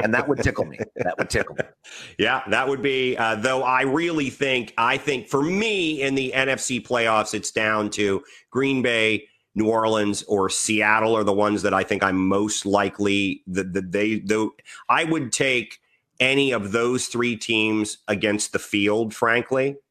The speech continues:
Speaker 1: So you would take Seattle in a game between the Bucs and the, uh, Seahawks. You'd take the Seahawks.
Speaker 2: I would.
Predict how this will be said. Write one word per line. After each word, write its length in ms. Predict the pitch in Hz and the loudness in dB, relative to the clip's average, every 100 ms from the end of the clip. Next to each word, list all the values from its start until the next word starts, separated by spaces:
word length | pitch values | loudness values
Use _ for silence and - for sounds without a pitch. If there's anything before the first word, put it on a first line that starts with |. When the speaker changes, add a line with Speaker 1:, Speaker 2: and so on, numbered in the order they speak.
| _ _ _ _ - - - - | _ _ _ _ -20 -20 -18 -4
Speaker 1:
So 120 | 131 | 0
you 160 | 123 160 | 2 0
would 120 | 147 | 0
take 200 | 151 139 | -2 -2
Seattle 720 | - 127 123 120 98 92 - _ _ - | 0 2 4 4 2 0 -6 _ _ -2
in 120 | 110 | 0
a 40 | 107 | 2
game 260 | 120 120 | 2 2
between 320 | 113 - 117 | 2 0 2
the 80 | 104 | 2
Bucs 480 | 87 113 - - - - | 2 0 0 -6 -4 2
and 260 | 101 95 | 2 2
the, 220 | 90 92 87 | 0 0 0
uh, 80 | |
Seahawks. 480 | 85 110 92 85 - | 0 0 2 2 0
You'd 120 | 95 | -2
take 200 | - 80 | -2 -4
the 120 | - 73 | -6 -6
Seahawks. 260 | 62 - - | -6 -8 -2
Speaker 2:
I 120 | 104 | 0
would. 440 | 95 98 98 87 | 0 0 0 -2